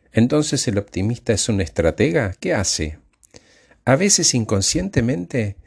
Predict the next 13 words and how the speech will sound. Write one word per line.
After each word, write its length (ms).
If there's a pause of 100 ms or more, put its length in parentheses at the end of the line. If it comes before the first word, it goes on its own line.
(200)
pero 220
hace, 320
hace 240
estas 260
cuatro 480
cosas. 640 (600)
Enfoca 460
en 80
las 120
metas, 600 (540)
afronta 560
los 160
problemas, 720